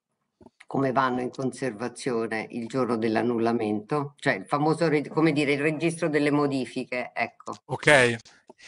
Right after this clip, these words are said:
Speaker 1: Faccio
Speaker 2: Eh,
Speaker 1: riferimento, così per capirci, al registro delle modifiche,
Speaker 2: Sì,
Speaker 1: se ci
Speaker 2: sì.
Speaker 1: sono
Speaker 2: Allora,
Speaker 1: degli annullamenti.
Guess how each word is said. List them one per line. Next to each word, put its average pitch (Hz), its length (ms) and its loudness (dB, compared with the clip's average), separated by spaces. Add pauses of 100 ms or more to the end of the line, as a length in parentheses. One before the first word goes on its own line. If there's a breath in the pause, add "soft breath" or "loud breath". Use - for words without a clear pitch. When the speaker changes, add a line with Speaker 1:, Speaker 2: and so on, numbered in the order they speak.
(680 loud breath)
Speaker 1:
Faccio 135 340 10
Speaker 2:
Eh, - 0 -
Speaker 1:
riferimento, 135 880 2
così 143 300 -4
per 165 200 2
capirci, 165 540 2
al 143 80 2
registro 139 440 -2
delle 131 240 0
modifiche, 110 840 -4
Speaker 2:
Sì, 139 240 2
Speaker 1:
se - 0 -
ci 139 140 0
Speaker 2:
sì. - 20 2
Speaker 1:
sono 135 220 2
Speaker 2:
Allora, 143 280 10
Speaker 1:
degli - 20 10
annullamenti. 131 1000 -2